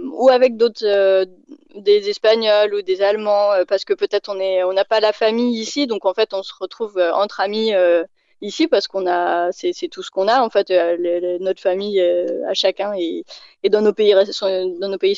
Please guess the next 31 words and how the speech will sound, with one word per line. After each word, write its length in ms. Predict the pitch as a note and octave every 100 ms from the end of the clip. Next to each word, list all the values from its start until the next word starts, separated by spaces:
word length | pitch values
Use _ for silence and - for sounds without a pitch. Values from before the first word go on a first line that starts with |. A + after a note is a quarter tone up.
| -
respectifs. 680 | G3 G3+ - - D4 D#4 - _ _ - - _ -
Euh, 560 | G3 G3 F#3+ F#3 F#3 -
et 140 | G#3
les 200 | A3+ A3
Irlandais, 400 | B3 C4 C4 E4+
c'est 160 | G4 C4+
plus, 360 | - C#4+ D4+ C#4+
euh, 520 | C4 B3 A#3+ A#3+ B3 A3 G#3+
le, 500 | E3 A3 G#3+ G#3+ G#3+ -
alors 160 | G3 G#3+
ils 60 |
sont 220 | A3 A#3 G#3+
très, 600 | - E4+ E4 D#4 D4 C#4
très 260 | - D#4
ouverts, 400 | D4 C#4 C#4+ D4
euh, 200 | A#3+ A3+ A3 G3+ G#3+
ceux, 260 | - - A3+
par 160 | A3+
exemple, 420 | A3 G#3 A#3 - G#3
ceux 120 | G#3+
avec 180 | F#3+ G#3
qui 100 | A3
on 80 | F#3+
travaille 340 | - B3+ B3+
généralement, 640 | A3+ A3 A3 A3 A#3 A3+ A3+
euh, 140 | F3+
vont 140 | F3 F#3
au 40 |
pub 140 | G#3 G#3+
avec 200 | A3 A#3
nous, 140 | A#3